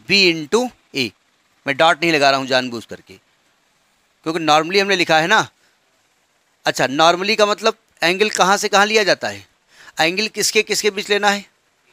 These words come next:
सुने ध्यान से, ये सरफेस का नॉर्मल, नॉर्मल वेक्टर, एरिया वेक्टर कैसा होता है?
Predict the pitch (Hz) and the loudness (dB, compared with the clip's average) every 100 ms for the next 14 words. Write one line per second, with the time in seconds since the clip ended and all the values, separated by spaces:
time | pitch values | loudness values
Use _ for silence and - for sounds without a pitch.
0 | _ - 175 160 135 113 92 85 _ - | _ -4 0 2 0 -4 -16 -20 _ -20
1 | - - - _ _ _ _ _ _ - | -20 -20 -20 _ _ _ _ _ _ -8
2 | 143 202 208 190 175 220 - 240 214 185 | 0 0 2 0 0 2 2 2 2 4
3 | 165 175 160 - - - - _ _ _ | 2 2 -2 -4 -18 -20 -20 _ _ _
4 | _ 139 151 165 185 165 151 131 - _ | _ 0 2 2 2 0 -2 -4 -8 _
5 | _ _ 160 165 196 196 - 311 208 208 | _ _ 0 2 2 2 -2 0 2 2
6 | 143 123 104 | 2 -2 -6